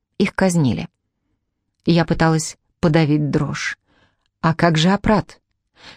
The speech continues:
Священник вступил в сговор с Дарклингом и мог до сих пор на него работать. Но он пытался поговорить со мной до переворота, и мне всегда казалось, что он ведет более хитроумную игру. Сбежал.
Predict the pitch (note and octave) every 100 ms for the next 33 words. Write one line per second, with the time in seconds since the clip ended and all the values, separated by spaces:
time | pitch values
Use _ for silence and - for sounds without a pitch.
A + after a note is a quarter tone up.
0 | _ - A3 A#3+ - E4 D4+ - - F#3
1 | G#3+ G3 D#3+ D#3 F3+ D#3 D#3 D3 D#3+ E3+
2 | - G3+ G3 G3+ G3 - - D#3+ D#3 E3
3 | F3+ - E3+ F3+ - - F#3 G3+ F#3 F3+
4 | F3 F#3 E3+ G#3 - - - _ - -
5 | - - B3 D4+ C#4 C4+ B3+ - - G3+
6 | G3+ G#3+ A3 - F#3+ G3 G3+ F#3 A#3+ -
7 | D#3 D3 D3+ F3+ A#3 A#3+ A#3 - - -
8 | B3+ B3+ C4 - G#3 A#3+ G#3 F#3 A3+ A#3
9 | - F3+ F3+ D#3 D#3 G3 - - D3+ D3
10 | F3+ G3+ G#3 - G3+ G3+ G3+ C4 A#3 -
11 | - - - - - _ _ _ _ _
12 | - D3+ D#3 D3 A#2 F2